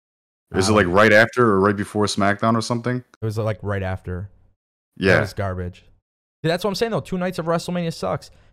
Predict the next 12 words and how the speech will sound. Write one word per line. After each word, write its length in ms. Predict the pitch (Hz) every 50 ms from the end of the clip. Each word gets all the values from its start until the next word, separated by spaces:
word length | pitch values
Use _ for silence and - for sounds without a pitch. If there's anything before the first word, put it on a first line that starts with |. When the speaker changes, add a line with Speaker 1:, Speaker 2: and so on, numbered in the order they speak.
| _ _
Speaker 2:
Fifteen 320 | - - - - 180 170
matches 320 | 165 160 165 165 - 170 160
at 100 | 156 151
All 160 | 147 156 156
Out 200 | 156 156 - -
sucks. 320 | - 156 160 151 - -
It's 100 | 113 -
too 160 | - - 156
much. 340 | 151 151 156 151 139 - - - - _ _ _ _ _ _
I 80 | 113
don't 100 | 123 135 135
know. 260 | 151 147 131 107 101